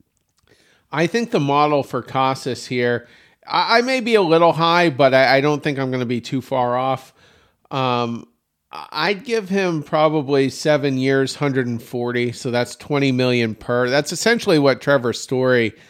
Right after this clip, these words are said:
uh, got. And I would tack two expensive options onto the end of that to, to stretch it out to nine years. So I, I'd,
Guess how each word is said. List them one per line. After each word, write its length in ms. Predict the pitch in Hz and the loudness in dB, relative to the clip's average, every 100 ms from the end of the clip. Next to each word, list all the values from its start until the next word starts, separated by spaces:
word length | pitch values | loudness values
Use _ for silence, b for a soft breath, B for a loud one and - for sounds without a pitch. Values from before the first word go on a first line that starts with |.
| b b _ | b b _
uh, 220 | 127 117 | -2 -2
got. 580 | 110 123 120 120 117 - b b b b b - | -2 0 2 2 0 -8 b b b b b -6
And 640 | 139 139 139 135 135 123 120 - | -2 0 2 0 0 -4 -8 0
I 160 | 147 | 2
would 240 | 170 175 135 | 4 2 0
tack 480 | 175 170 160 - - | 0 0 0 -4 -14
two 460 | - 190 196 196 156 | -2 0 2 0 0
expensive 840 | 151 - - 156 156 151 147 120 | -2 -4 -2 0 2 2 0 2
options 720 | 113 131 135 - 143 127 113 | 2 2 2 0 -2 -2 -2
onto 420 | 131 123 123 120 | -2 0 0 -4
the 220 | 113 113 113 | -6 -2 -2
end 200 | 123 123 | 0 -2
of 120 | 110 | -2
that 420 | 110 107 107 _ | -2 -2 -6 _
to, 360 | - 117 110 - _ | -6 -4 -4 -6 _
to 240 | - 117 | -6 -4
stretch 420 | 107 - 131 120 | -4 -2 -2 0
it 80 | 123 | -2
out 200 | 117 110 | -2 -2
to 80 | 117 | -6
nine 340 | 110 113 113 | -8 -6 -6
years. 400 | 113 107 107 - - b b b | -6 -6 -8 -10 -18 b b b
So 260 | - 135 120 | -8 -2 2
I, 300 | 127 120 135 | 2 2 -2
I'd, 180 | 131 | -2